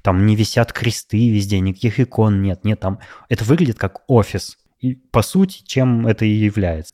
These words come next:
Вот. И там у них, например, были маркерные доски, у них были там какие-, какая-то офисная канцелярия везде была, к-, компы везде были. То есть это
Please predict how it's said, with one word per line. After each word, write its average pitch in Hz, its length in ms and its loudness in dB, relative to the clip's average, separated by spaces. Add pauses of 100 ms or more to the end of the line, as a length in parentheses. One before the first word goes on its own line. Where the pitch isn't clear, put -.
Вот. 95 340 -2
И 107 280 2 (180)
там 104 220 0
у 107 40 4
них, 107 140 0
например, 107 400 0
были 98 440 0 (240)
маркерные 113 760 0
доски, 101 720 0
у 82 100 -8
них 98 260 -4
были 110 280 -2
там 95 240 -2 (400)
какие-, 123 420 -4
какая-то 113 640 0
офисная 127 440 0
канцелярия 107 720 -2
везде 90 300 -4
была, 87 360 -2
к-, - 120 -14 (140)
компы 113 560 2
везде 95 300 -4
были. 90 220 -6
То 90 60 -6
есть - 160 -10 (300)
это 92 180 -8